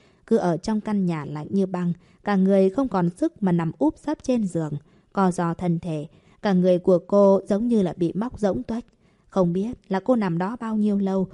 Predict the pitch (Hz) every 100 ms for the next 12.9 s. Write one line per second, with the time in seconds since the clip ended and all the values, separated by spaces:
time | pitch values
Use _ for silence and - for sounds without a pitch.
0 | - _ - 226 185 175 175 165 170 165
1 | - 190 180 180 180 254 214 165 151 175
2 | 190 269 - _ _ 202 190 185 185 262
3 | 277 - 240 214 175 165 156 156 - 233
4 | 220 170 147 156 151 143 - _ _ _
5 | _ 196 175 185 190 185 185 180 - _
6 | 202 170 175 160 - _ _ _ 226 214
7 | 269 277 202 175 175 165 165 185 214 269
8 | 185 151 - 180 175 - _ _ _ _
9 | 185 170 160 190 190 190 214 240 - _
10 | _ - 254 254 240 175 160 151 - 160
11 | 147 160 180 175 - _ - 208 208 180
12 | - 262 262 262 311 - 160 147 147